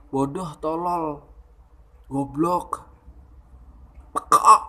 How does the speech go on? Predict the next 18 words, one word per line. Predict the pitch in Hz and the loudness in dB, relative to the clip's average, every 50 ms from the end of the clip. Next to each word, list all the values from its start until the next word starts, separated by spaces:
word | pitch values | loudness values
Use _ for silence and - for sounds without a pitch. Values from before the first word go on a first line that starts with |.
| - - _ - - - - - - - - - - - _ - - - - - - - - - - - - - - - - - - _ _ _ _ _ _ _ _ _ _ _ _ _ - 113 113 113 - - - - - - | -18 -20 _ -20 -20 -20 -20 -20 -20 -20 -20 -20 -20 -20 _ -20 -18 -14 -14 -14 -14 -16 -20 -20 -20 -20 -20 -20 -20 -20 -20 -20 -20 _ _ _ _ _ _ _ _ _ _ _ _ _ -20 -18 -18 -18 -20 -20 -20 -20 -18 -14
Menurutku | 127 131 131 143 156 151 - - 175 170 170 170 170 160 127 - - | -12 -4 0 0 0 -2 -2 -8 -6 -4 -4 -2 -2 -4 -4 -4 -2
apa | - 165 160 160 127 | -4 -4 -2 -4 -6
ya, | - - - - - - - _ - _ - - _ - - - - - _ - _ - - - - - - - - - - - - - - - - - - - - - - - - - - - - - | -8 -10 -12 -16 -20 -20 -20 _ -20 _ -20 -20 _ -20 -20 -20 -20 -20 _ -20 _ -20 -20 -20 -20 -20 -20 -20 -20 -20 -20 -20 -20 -20 -20 -20 -20 -20 -20 -20 -20 -20 -20 -20 -20 -20 -20 -20 -20 -6
paling | - 131 135 143 147 143 143 143 143 143 139 139 135 | -2 -2 -2 -2 -2 -4 -6 -8 -8 -8 -8 -6 -4
nggak | 127 117 127 135 | -4 -4 -4 -4
bisa | 123 120 - 165 143 120 117 | -10 -8 -4 -2 -2 -2 -4
denger | 120 117 117 117 113 | -6 -8 -8 -8 -6
kata-kata | - 113 113 117 113 117 113 - 120 117 117 113 113 113 | -6 -8 -6 -6 -6 -6 -6 -4 -2 -2 -2 -2 -4 -6
seperti | - - - 110 - 117 110 104 | -10 -18 -18 -16 -12 -12 -12 -10
itu | - 113 | -10 -12
ya. | 104 101 104 110 117 113 - _ _ _ _ _ _ _ _ _ _ _ - - | -12 -12 -14 -16 -18 -20 -20 _ _ _ _ _ _ _ _ _ _ _ -20 -20
Ya, | - 110 107 110 107 107 107 104 101 98 - - - - - - - - - - - _ - | -12 -8 -8 -6 -4 -4 -4 -2 -4 -4 -6 -8 -14 -20 -20 -20 -20 -20 -20 -20 -20 _ -20
karena | - - 117 117 135 | -12 -10 -10 -8 -8
menurutku | 139 147 139 127 123 117 113 - - 143 139 135 | -8 -8 -10 -12 -12 -12 -14 -12 -8 -8 -8 -6
itu | 139 143 139 135 135 131 127 117 92 90 - | -6 -6 -6 -6 -8 -10 -12 -14 -14 -16 -12
sangat, | - 117 110 110 110 107 - - _ _ _ _ _ | -12 -10 -10 -8 -10 -12 -12 -16 _ _ _ _ _
sangat, | - - 113 110 110 107 - - _ _ - - - _ _ - - _ _ _ - - - - _ - - - | -16 -14 -12 -12 -12 -12 -14 -18 _ _ -20 -20 -20 _ _ -20 -20 _ _ _ -20 -20 -20 -20 _ -20 -20 -16
eh, | 98 104 107 107 107 | -14 -12 -10 -10 -10